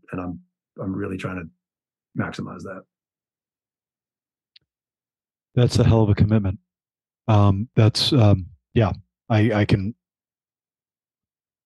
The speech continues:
Speaker 2: that means a lot, I think. And I think that's a good thing for people to think about too, because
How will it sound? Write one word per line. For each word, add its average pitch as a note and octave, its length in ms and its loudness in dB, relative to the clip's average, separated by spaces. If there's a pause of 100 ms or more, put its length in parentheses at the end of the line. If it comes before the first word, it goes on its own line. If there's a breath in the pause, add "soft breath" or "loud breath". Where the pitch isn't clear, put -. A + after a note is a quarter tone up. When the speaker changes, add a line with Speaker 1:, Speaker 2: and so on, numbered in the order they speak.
(160)
Speaker 2:
that B2 100 4
means A#2+ 160 4
a B2 40 8
lot, G2+ 200 4 (260)
I B2 140 4
think. B2+ 220 4
And B2 100 4
I A#2 100 4
think A2 160 -2
that's A#2+ 220 2
a - 40 -16
good B2 160 4
thing B2 160 0
for - 120 -6
people A2+ 280 0
to G#2 60 -2
think G#2+ 220 -4
about G2+ 240 -4
too, G#2+ 240 0
because G2+ 380 -2